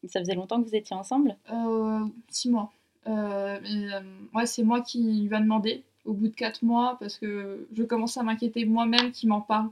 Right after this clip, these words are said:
Speaker 2: pas, alors qu'en vrai, on était en âge de le faire. Et bah, moi, ça me commençait à me travailler un peu, et d'habitude, on dit toujours, « Oui, c'est les mecs et tout », et en fin de compte, bah, moi, euh, j'étais un peu, euh, « Merde, <laughs> qu'est-ce qui se passe ? » Donc, euh, c'est moi qui ai mis à en parler.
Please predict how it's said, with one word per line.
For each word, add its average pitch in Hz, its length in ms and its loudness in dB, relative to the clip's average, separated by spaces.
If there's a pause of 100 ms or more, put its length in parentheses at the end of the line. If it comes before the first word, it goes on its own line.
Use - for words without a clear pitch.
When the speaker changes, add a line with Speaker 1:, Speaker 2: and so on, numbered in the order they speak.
Speaker 2:
pas, 240 160 2
alors 214 360 0
qu'en 214 260 -4
vrai, 226 100 -2
on 233 100 0
était 202 360 -6
en 202 260 -4
âge 226 240 2
de 202 100 -6
le 196 60 -8
faire. 240 340 -4 (720)
Et 214 400 4
bah, 202 120 0
moi, 240 100 4
ça 233 120 0
me 220 60 2
commençait 220 320 0
à 220 40 2
me 214 60 2
travailler 214 420 0
un 214 240 -2
peu, 269 260 -4
et 208 300 2
d'habitude, 226 580 -2
on 208 200 0
dit 208 100 2
toujours, « 247 340 -4
Oui, 254 200 -6
c'est 233 180 -4
les 208 100 0
mecs 220 240 0
et 220 80 -2
tout », 277 300 -6
et 233 40 -6
en 202 100 -6
fin 220 100 -4
de 214 80 -4
compte, 240 240 -2
bah, 196 420 -6
moi, 214 420 -2
euh, 175 60 -12 (480)
j'étais - 260 -14
un 214 40 -8 (120)
peu, 233 140 -14
euh, « 202 220 -12
Merde, 226 340 -4
<laughs> - 1040 -8
qu'est-ce 220 160 -10
qui 233 100 -4
se - 120 -6
passe ? » 254 320 -4
Donc, 214 240 -2
euh, 196 160 -6 (380)
c'est - 140 -12
moi 220 140 0
qui 226 120 -6
ai - 20 4
mis 220 120 6
à 208 40 0
en 196 80 -4
parler. 190 340 -4